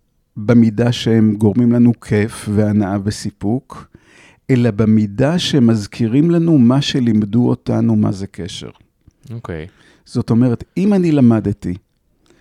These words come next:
Speaker 1: שקשר משמעותי זה קשר שיש בו התעללות וניצול, עלול להיות מצב שיראיין מאוד מוזר מהצד,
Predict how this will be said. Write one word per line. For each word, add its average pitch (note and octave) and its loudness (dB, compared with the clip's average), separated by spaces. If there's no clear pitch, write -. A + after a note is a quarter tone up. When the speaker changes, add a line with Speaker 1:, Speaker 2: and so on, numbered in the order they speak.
Speaker 1:
שקשר - -4
משמעותי A#2 0
זה G#2+ -2
קשר C3+ -2
שיש A#2 -2
בו A#2 4
התעללות G#2+ 0
וניצול, A#2+ -2
עלול A#2 2
להיות D3 2
מצב G#2 -2
שיראיין A2 0
מאוד G#2+ 2
מוזר G#2+ -4
מהצד, F#2+ -6